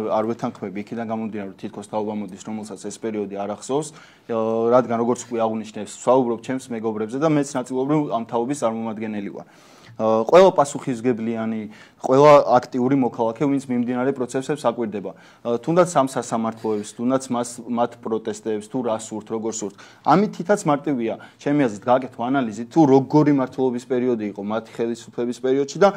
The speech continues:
სამომავლოდ რა სურვილები აქვთ მათ. ა, გარკვეულწილად, ა, კიდევ ერთი სიტყვით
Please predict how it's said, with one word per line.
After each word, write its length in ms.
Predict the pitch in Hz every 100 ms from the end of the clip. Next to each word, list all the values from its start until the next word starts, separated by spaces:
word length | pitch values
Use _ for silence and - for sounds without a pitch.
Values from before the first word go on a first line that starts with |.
| -
სამომავლოდ 680 | - - 160 160 156 165 175 175
რა 180 | 120 123
სურვილები 520 | - 123 120 113 123
აქვთ 220 | 147 151
მათ. 180 | 117 92 - - - - -
ა, 320 | 123 120 120
გარკვეულწილად, 680 | 143 165 202 196 131 104 -
ა, 360 | - _ 120 117 120
კიდევ 380 | 123 143 131 123
ერთი 320 | 120 - 123
სიტყვით 400 | 120 120 123 117